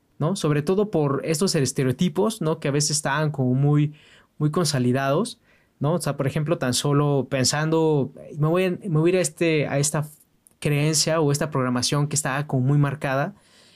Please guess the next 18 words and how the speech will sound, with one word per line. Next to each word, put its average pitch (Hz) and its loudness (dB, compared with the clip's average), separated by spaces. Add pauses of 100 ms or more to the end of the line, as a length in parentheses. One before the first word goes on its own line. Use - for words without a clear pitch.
(200)
en, 127 2
en 143 -4
el 135 -2
caso 156 0
de, 123 0 (360)
digo, 135 -2
no, 135 -2
no 143 -2
por 160 0
especificarme 139 0
solo 147 2
en 147 2
los 131 0
hombres, 147 0
pero 123 -2
a - 0
los 131 0
hombres 151 -2